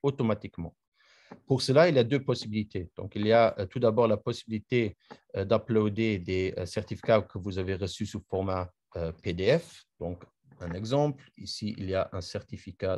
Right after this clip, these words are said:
de la part de la Lux pour une, euh, épargne prévoyance vieillesse. Donc, si vous avez ce, euh, ce certificat sous format P D F sur votre ordi, vous pouvez l'ajouter,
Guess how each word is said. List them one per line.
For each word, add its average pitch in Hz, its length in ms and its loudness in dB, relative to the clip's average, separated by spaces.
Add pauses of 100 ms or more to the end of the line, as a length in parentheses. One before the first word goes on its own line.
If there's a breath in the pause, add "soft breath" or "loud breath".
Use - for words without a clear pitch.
de - 80 -14
la 82 80 -4
part 90 240 -4
de 85 100 -8
la 87 140 -2
Lux 139 400 -6
pour 92 180 -10
une, 92 240 -6
euh, 92 160 -8
épargne - 300 -8
prévoyance 85 500 -8
vieillesse. 139 420 -4 (460 loud breath)
Donc, 98 320 -4 (360)
si - 200 -6
vous 120 260 0
avez 113 220 2
ce, 113 480 -2 (340 loud breath)
euh, 104 80 -4
ce - 140 -4
certificat 110 760 0 (260)
sous - 380 -6
format 107 320 0
P 107 220 -2
D 104 200 2
F 104 60 -2
sur - 180 -6
votre 92 240 -8
ordi, 104 280 -4
vous 107 100 -8
pouvez 92 240 -6
l'ajouter, 92 580 -6